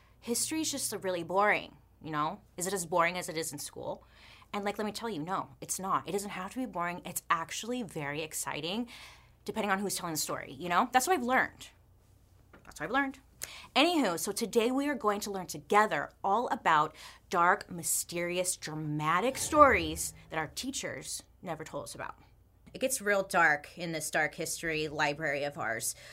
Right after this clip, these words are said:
We're gonna spill some secrets. Like today's story,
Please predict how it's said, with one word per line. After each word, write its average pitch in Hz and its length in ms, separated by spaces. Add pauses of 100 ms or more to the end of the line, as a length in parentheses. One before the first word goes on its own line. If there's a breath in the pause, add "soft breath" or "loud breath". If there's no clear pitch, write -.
(160 loud breath)
We're 196 80
gonna 254 160
spill 247 240
some 226 180
secrets. - 840 (340 soft breath)
Like 202 140
today's 170 360
story, 320 460